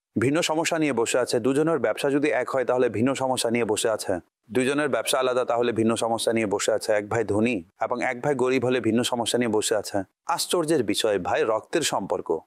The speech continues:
সমস্যা কেন? একবার যদি বসেন, তাহলে বুঝবেন যে কোনো সমস্যাই নেই। যখন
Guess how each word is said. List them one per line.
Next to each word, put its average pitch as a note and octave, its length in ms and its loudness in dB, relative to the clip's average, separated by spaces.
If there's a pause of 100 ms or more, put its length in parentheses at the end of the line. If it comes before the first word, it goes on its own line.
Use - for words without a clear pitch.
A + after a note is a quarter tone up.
সমস্যা F3 400 -2
কেন? C3 160 -2
একবার B2 300 -2
যদি D#3+ 180 2
বসেন, B2 360 0
তাহলে C#3 220 0
বুঝবেন B2 320 2
যে D3 100 2
কোনো E3 200 -4
সমস্যাই C#3+ 480 0
নেই। D#2+ 180 -2 (680)
যখন D3+ 460 0